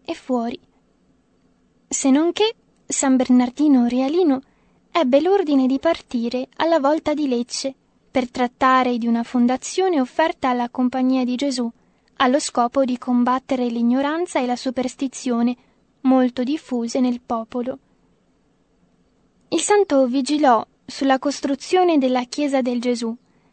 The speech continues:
poi della casa professa e del collegio, sotto la direzione del provinciale, il padre Claudio Acquaviva. La chiesa accolse i primi fedeli il ventisette ottobre millecinquecentosettantasette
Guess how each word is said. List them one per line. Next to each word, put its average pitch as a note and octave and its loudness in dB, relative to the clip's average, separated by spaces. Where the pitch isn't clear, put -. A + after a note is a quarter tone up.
poi F4 4
della B3+ 2
casa C4+ 0
professa B3+ -2
e B3+ -4
del A#3+ -2
collegio, B3 -2
sotto C#4 -2
la B3 2
direzione C#4 0
del B3 -2
provinciale, B3 -2
il B3+ -4
padre C4 0
Claudio C4 0
Acquaviva. A#3+ -4
La E4 2
chiesa G4 2
accolse C4+ 2
i A#3+ -2
primi C4 4
fedeli C4+ -2
il C4 -2
ventisette C4+ -2
ottobre B3+ 0
millecinquecentosettantasette B3 -2